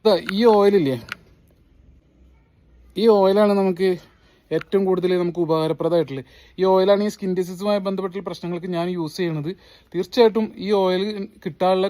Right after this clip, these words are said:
കോൺടാക്ട് നമ്പർ ഞാൻ ഈ വീഡിയോൻ്റെ കമന്റ് ബോക്സിൽ കൊടുക്കുക. നിങ്ങൾ ആ ചേട്ടനെ കോൺടാക്ട് ചെയ്താൽ നിങ്ങൾക്ക് കിട്ടും. കാരണം ഞാൻ എൻ്റെ അനുഭവത്തിൽ നിന്നാണ് നീ പറയുന്നത്.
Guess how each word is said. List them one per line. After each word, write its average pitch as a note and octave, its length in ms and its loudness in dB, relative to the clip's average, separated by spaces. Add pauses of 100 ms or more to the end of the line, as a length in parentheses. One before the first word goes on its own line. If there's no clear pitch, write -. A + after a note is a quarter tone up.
കോൺടാക്ട് E3 340 -4
നമ്പർ F3 260 -4
ഞാൻ E3 140 -2 (440)
ഈ F3+ 120 -6
വീഡിയോൻ്റെ F3 360 2
കമന്റ് E3 280 -2
ബോക്സിൽ E3 260 -2
കൊടുക്കുക. E3+ 240 -4 (240)
നിങ്ങൾ E3 200 -2
ആ F#3 100 0
ചേട്ടനെ D#3+ 300 0
കോൺടാക്ട് E3 320 -2
ചെയ്താൽ F3+ 200 0 (380)
നിങ്ങൾക്ക് E3+ 240 -2
കിട്ടും. D3 260 -2
കാരണം F#3 280 2
ഞാൻ G3+ 140 0 (400)
എൻ്റെ F#3+ 300 2
അനുഭവത്തിൽ F#3+ 420 -2
നിന്നാണ് G#3+ 240 0
നീ F3+ 120 -2
പറയുന്നത്. D3 360 -2